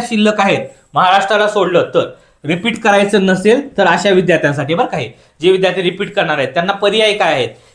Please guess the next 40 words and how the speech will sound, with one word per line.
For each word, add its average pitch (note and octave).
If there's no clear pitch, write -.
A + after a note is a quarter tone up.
हे A#3
पर्याय G#3
माहीत G3
असणं F#3
तुम्हाला F3+
गरजेचं F3
आहे. A2+
ओके, D3
अ, E3
so -
गाईज, A#3+
पहिला A#3
पर्याय A3
पहा, G3
महाराष्ट्रामध्ये A#3
आयक्यू G#3+
न A#3
तुम्हाला G#3
ॲडमिशन G#3
घ्यायचं G3
असेल F#3
तर F3+
घेऊ F#3+
शकतात, F#3
त्याची G3+
तीन A#3
टाइम A3+
फीस A3+
नुसार F#3+
असेल, E3
ती G3+
तीन G#3+
टाइम F#3+
फीस F#3
नुसार. B2
तर G#3
लाईक A3
बजेट A3+
महाराष्ट्राचं A3
साधारणतः A3+